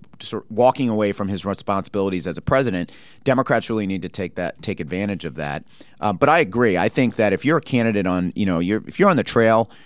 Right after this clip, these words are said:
time is precious, right? Money and time is super precious to these people running for president,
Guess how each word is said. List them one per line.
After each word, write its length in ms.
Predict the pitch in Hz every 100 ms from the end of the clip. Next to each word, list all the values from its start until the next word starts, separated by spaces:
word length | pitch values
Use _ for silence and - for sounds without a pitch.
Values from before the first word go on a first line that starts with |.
| - -
time 260 | 156 196
is 140 | 123 -
precious, 560 | - 113 104 - -
right? 180 | 98 98
Money 380 | 113 147 185 175
and 120 | 120
time 360 | - 107 98 90
is 120 | 78
super 340 | - 120 - 139
precious 480 | - 101 - 87
to 100 | -
these 180 | 85 85
people 300 | - 90 90
running 240 | 80 85 85
for 120 | -
president, 460 | - 92 80 76